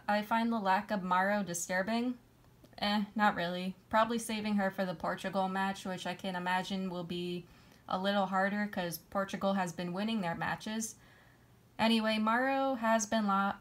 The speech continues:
left off of this lineup for this game today. With, even though she's been left off, um, Magul, Nuskin, and Debritz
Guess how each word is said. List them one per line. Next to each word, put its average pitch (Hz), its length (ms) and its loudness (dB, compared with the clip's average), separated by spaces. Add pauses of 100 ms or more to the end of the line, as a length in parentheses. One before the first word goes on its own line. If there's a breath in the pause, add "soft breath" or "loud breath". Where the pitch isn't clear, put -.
(120)
left 202 320 4
off 190 300 2
of 185 260 0
this 190 320 0
lineup 190 420 0
for 180 320 -2
this 175 200 -4
game 202 300 0
today. 214 480 0 (460 loud breath)
With, 190 500 0 (960)
even 240 240 2
though 269 140 4
she's 269 240 -2
been 208 220 4
left 190 240 0
off, 185 540 2 (240 loud breath)
um, 190 300 6
Magul, 233 480 2
Nuskin, 208 580 0
and 190 220 0
Debritz 185 800 -2